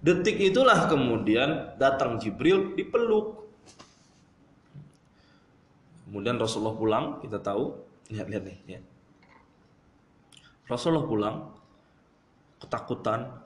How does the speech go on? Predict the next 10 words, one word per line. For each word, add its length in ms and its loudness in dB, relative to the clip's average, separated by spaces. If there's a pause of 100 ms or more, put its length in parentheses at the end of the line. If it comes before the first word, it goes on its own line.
(100)
lari, 360 -4 (200)
dan 160 -12
sebagainya. 480 -6 (1300)
Sampai 360 -4
akhirnya 400 -2
sampai 240 -4
rumah, 320 -4 (3250)
Rasulullah 360 -2
ketemu 400 -4
temannya. 560 -10